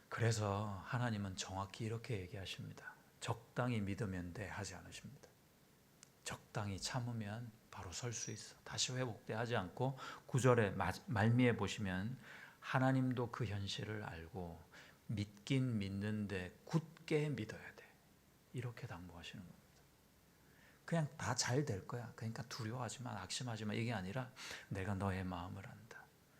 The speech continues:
이 현실이 얼마나 냉혹한지 나는 이해하고 있다. 그러니까 너는 두려워하지 않되, 낙심하지 않되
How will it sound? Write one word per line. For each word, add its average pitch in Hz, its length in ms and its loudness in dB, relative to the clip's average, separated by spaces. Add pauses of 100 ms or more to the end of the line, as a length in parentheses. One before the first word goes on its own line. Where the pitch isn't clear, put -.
(300)
이 143 140 2
현실이 127 500 4
얼마나 123 480 6
냉혹한지 113 760 2
나는 95 320 -2
이해하고 104 540 -2
있다. 101 220 -10
그러니까 123 600 0 (440)
너는 104 520 6 (560)
두려워하지 135 800 6
않되, 95 480 -6 (480)
낙심하지 139 880 6
않되 101 440 -2